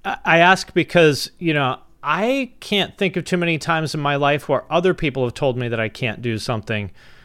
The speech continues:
but I always question myself. Um, not because I think I suck or something. It's more, it's more just like, I think because I naturally have an analytical mind, I just sort of think about all the reasons why this might not work.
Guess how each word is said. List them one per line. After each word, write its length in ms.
but 340
I 160
always 400
question 500
myself. 800
Um, 480
not 400
because 260
I 80
think 300
I 80
suck 440
or 80
something. 360
It's 160
more, 380
it's 140
more 200
just 200
like, 240
I 60
think 260
because 380
I 80
naturally 500
have 140
an 80
analytical 540
mind, 500
I 80
just 200
sort 200
of 240
think 300
about 180
all 160
the 80
reasons 400
why 160
this 220
might 200
not 220
work. 440